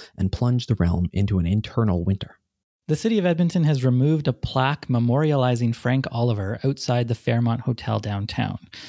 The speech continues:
Speaker 2: We at Speaking Municipally wanted to confirm that the removal was not just for a temporary cleaning, so we reached out to the city, and through a press secretary, they confirmed that the plaque will be reinstalled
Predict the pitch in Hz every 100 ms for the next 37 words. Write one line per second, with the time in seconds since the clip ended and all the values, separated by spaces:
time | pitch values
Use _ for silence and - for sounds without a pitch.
0 | - - - - 156 208 185 - 165 160
1 | 151 - 156 165 135 139 147 143 - 120
2 | - 233 214 135 123 131 117 123 127 127
3 | 120 117 175 233 - - 185 180 - -
4 | 110 - 196 208 120 107 101 - 98 101
5 | 165 - 190 185 220 220 156 135 - 113
6 | - 104 101 107 131 208 165 - 139 120
7 | - 247 - 170 170 175 175 175 - -
8 | - - _ 143 196 214 202 165 180 -
9 | 190 202 - 156 151 131 120 120 147 220
10 | 208 - 117 113